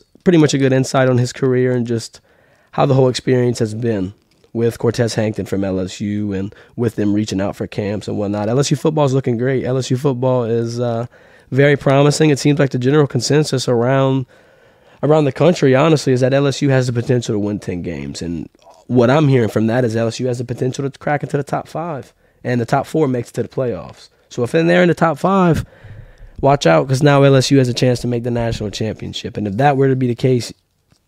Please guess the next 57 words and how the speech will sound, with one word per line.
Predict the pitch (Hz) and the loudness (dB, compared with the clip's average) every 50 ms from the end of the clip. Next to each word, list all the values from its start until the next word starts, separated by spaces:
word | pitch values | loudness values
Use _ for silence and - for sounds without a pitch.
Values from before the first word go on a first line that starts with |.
| _ _ _ _ _ _ _ - | _ _ _ _ _ _ _ -2
I | 117 123 131 | 0 2 2
don't | 131 113 | 2 0
think | 120 123 117 | 0 0 0
I | 113 110 113 | 0 -2 -2
could | - 110 | -2 -4
be | 104 107 107 | -4 -2 -4
any | 101 98 | -4 -4
happier. | 110 110 104 98 95 - - 98 | -4 -4 -6 -6 -8 -8 -6 -4
I | 107 120 | -2 0
don't | 131 135 123 | 0 0 2
think | 143 139 127 120 | 2 0 0 2
anybody | 131 135 135 127 127 127 123 123 | 2 2 4 4 2 2 2 2
in | 117 117 | 0 2
Louisiana | 113 117 113 110 113 120 123 120 | 0 0 2 2 2 2 2 2
could | 113 107 98 | 0 -2 -2
be | 101 101 | -4 -4
any | 95 95 95 | -4 -4 -4
happier. | 101 95 95 92 - 95 | -4 -4 -4 -4 -4 -4
That's | 98 104 104 | -2 -2 -4
probably | - - 135 131 127 123 127 123 | -2 0 0 0 2 0 0 -2
the | 117 117 | -2 -2
best | 113 127 123 120 - | 0 0 -2 0 0
case | - 131 123 | 0 -2 -2
scenario | - - 120 117 117 117 117 | 0 -2 -2 -2 -2 -2 -2
for | 117 | -2
this | 113 117 110 - | -4 -4 -4 -4
team. | - 127 120 117 | -2 -2 0 0
These | 117 120 127 | 0 0 0
guys | 135 123 120 120 | 0 0 0 0
deserve | 113 107 113 117 117 120 117 117 | 0 -2 -2 0 0 0 0 0
it, | 113 | 0
and | 95 104 | 0 0
they've | 113 117 | 0 0
been | 117 117 | 0 0
working | 113 117 117 113 104 | 0 0 -2 -2 -2
hard. | 98 107 110 117 113 110 101 - _ _ - _ _ _ _ _ _ - | -2 0 0 0 0 -2 -4 -6 _ _ -20 _ _ _ _ _ _ -4
Uh, | 131 113 110 | -2 0 0
they've | 107 113 113 117 | 2 0 0 0
been, | 117 120 113 117 | 0 0 0 2
you | 117 123 | 2 2
know, | 123 117 | 2 2
going | 113 117 120 117 | 2 0 0 0
through | - 127 113 | 0 0 0
an | 101 | 2
intense | 110 117 117 - 127 127 123 - | 0 0 0 0 -2 -2 -2 -4
spring | - - - - - - 131 127 | -8 -8 -12 -8 -4 -2 0 0
training, | 123 - 147 131 131 135 131 | 0 0 0 2 2 2 2
and | 127 | 2
they're | 131 131 | 0 0
about | 131 131 127 | 0 -2 -2
to | 120 | -2
transition | - - 131 131 123 113 123 127 - 120 | -2 -2 -2 -2 0 0 0 0 0 -2
into | 127 123 - 139 | -4 -4 -4 -4
an | 127 | -4
intense | 120 123 - 143 135 - - | -4 -4 -4 -4 -4 -4 -4
summer | - 151 156 156 135 | -4 -2 -2 -2 -2
training | - - 131 120 117 117 117 120 123 | -4 -4 -4 -4 -4 -4 -4 -6 -8